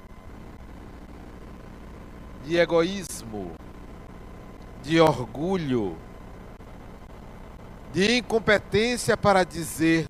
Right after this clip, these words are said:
"Não sei", de incompetência para dizer, "Eu errei", de dificuldade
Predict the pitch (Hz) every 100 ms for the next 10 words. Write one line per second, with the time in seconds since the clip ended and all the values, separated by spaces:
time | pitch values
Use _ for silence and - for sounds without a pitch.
0 | 139 160 160 - - 160 160 151 127 98
1 | 82 - - - - - - - - -
2 | - - - - - - - - 123 147
3 | 143 147 143 139 - 143 - 135 131 131
4 | 107 131 135 - - - 131 135 139 135
5 | - 165 170 160 131 104 90 - - -
6 | - - - - - - - - - -
7 | - - - - - - - - - -
8 | - - - 165 214 214 226 202 165 185
9 | 196 185 151 143 117